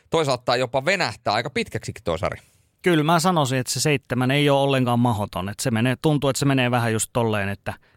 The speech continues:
Speaker 2: hyvin niukkoja pelejä ja voi tulla niitä maratonotteluita myös. Et siinä kyllä kestävyys se ratkaisee ton. Et Luuleja pelaa just sellaista, just niin nihkeitä jääkiekkoa, kun tiedetään, miten he osaa pelata ja otetaan niin varman päälle johtoasemassa, että se räiskitään sitä pitkää kiekkoa ja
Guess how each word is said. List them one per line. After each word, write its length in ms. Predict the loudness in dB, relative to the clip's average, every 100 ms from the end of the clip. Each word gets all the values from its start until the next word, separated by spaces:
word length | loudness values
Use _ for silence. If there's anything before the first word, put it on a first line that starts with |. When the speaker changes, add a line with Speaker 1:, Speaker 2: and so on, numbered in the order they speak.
| _
Speaker 2:
hyvin 240 | 2 4
niukkoja 420 | 4 2 0 -4 -2
pelejä 480 | -2 0 2 0 -2 -10
ja 80 | -2
voi 160 | 0 0
tulla 240 | 0 0
niitä 180 | 0 0
maratonotteluita 800 | -2 -2 -4 -4 -4 -6 -4 0
myös. 260 | 0 0 -2
Et 100 | -2
siinä 240 | 0 0
kyllä 200 | 0 0 -2 0
kestävyys 460 | 0 2 0 0 0
se 120 | 2
ratkaisee 480 | 2 0 -4 -6 -4
ton. 220 | -2 0
Et 100 | 0
Luuleja 300 | 2 4 2
pelaa 240 | 2 2
just 220 | 2 0
sellaista, 420 | 0 2 0 0 -4 -6 -20 _ _
just 260 | 0 0
niin 220 | 2 2 4
nihkeitä 480 | 2 2 0 2
jääkiekkoa, 680 | 2 2 2 -2 -4 0 0
kun 140 | 0 0
tiedetään, 480 | 2 2 0 0 0
miten 240 | 0 0
he 80 | 2
osaa 400 | 2 2 0 0
pelata 460 | -2 -2 -2 -2
ja 140 | -2 0
otetaan 400 | 0 0 2 4
niin 260 | 4 4
varman 400 | 4 4 2 0
päälle 260 | 0 0 0
johtoasemassa, 880 | -2 -2 -2 -2 0 0 -2 -2 -4
että 100 | -2
se 80 | 2
räiskitään 500 | 2 0 -4 -4 -2
sitä 140 | -2
pitkää 360 | -4 -4 -6 -4
kiekkoa 360 | -4 -4 -4
ja 80 | -4